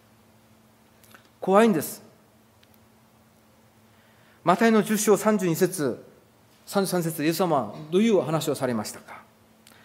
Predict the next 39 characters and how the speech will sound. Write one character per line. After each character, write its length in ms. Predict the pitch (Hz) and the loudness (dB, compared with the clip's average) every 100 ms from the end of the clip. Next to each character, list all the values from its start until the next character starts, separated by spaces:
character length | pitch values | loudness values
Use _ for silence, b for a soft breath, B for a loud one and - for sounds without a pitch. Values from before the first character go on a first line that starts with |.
| b b b | b b b
「だ 140 | - 175 | 0 4
か 100 | 214 | 8
ら 160 | 185 143 | 8 6
人 260 | - 254 | 2 4
の 120 | 247 | 6
前 280 | 233 220 220 | 8 10 10
で 400 | 190 214 220 - - | 8 6 2 -8 -4
私 480 | 135 185 240 233 240 | 0 2 2 2 2
を 80 | 196 | 2
受 140 | 185 | 2
け 60 | 214 | 2
入 60 | 208 | 4
れ 100 | 233 | 4
る 80 | 233 | 6
者 380 | 196 190 202 | 6 6 6
を 260 | 214 - - | 6 2 -4
私 360 | 143 175 202 214 | 2 2 2 2
も 100 | 196 | 4
ま 140 | 190 | 6
た 380 | 202 190 117 - | 8 8 8 2
天 160 | - 226 | 0 2
に 120 | 196 | 4
い 40 | 190 | 4
ま 140 | 190 | 4
す 100 | 190 | 4
私 360 | 175 175 190 196 | 2 4 2 0
の 100 | 185 | -4
父 280 | - - | -6 -4
の 120 | 202 190 | 0 4
前 180 | 180 | 4
で 340 | 170 202 208 B B B | 6 4 2 B B B
受 140 | 175 | -4
け 80 | 185 | 2
入 100 | 170 | 4
れ 60 | 170 | 6
る 100 | 160 | 4
で 100 | 151 | 4
あ 80 | 143 | 4
ろ 300 | 147 110 | 2 0